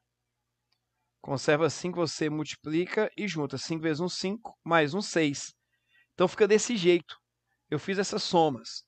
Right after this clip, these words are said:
Então, vamos lá. Em cima ficou um mais. Lá em cima, lá em cima. Ficou um mais. Isso aqui, gente, toda vez que você tiver um dividido por uma fração, olha a dica. Toda vez que você tiver um dividido por uma fração, faz isso, ó.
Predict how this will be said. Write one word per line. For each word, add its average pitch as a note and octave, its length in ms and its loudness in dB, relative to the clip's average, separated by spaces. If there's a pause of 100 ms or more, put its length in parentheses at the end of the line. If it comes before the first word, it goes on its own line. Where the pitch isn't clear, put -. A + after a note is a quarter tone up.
Então, F#3 160 2
vamos A3+ 180 2
lá. C#3 220 4 (100)
Em A3 140 0
cima G#3+ 200 -2
ficou - 400 2
um A#3+ 200 0
mais. D#3 680 2 (480)
Lá C#3+ 120 0
em G3 100 2
cima, A2+ 420 -4
lá B2+ 120 -8
em E3+ 80 -2
cima. A2 400 -6 (1300)
Ficou E3 480 0
um G#3+ 140 2
mais. D3+ 600 2
Isso B3 380 2
aqui, D3 380 2
gente, G#2+ 260 -8
toda A3 200 4
vez C#3+ 200 2
que - 60 -6
você F#3+ 100 2
tiver D#3 380 4
um A3 240 0
dividido D3+ 500 -4
por B2+ 140 -8
uma A#2+ 100 -2
fração, E3+ 640 0
olha F3+ 160 8
a F#3+ 40 8
dica. B2 460 -6 (840)
Toda A#3 260 4
vez F3+ 240 2
que - 40 -8
você E3 60 -6
tiver D3 320 0
um F#3+ 160 -2
dividido D3+ 460 -4
por B2 160 -8
uma A#2 80 -4
fração, A#2+ 420 -4
faz E3+ 300 0
isso, D3+ 300 -6
ó. - 40 -14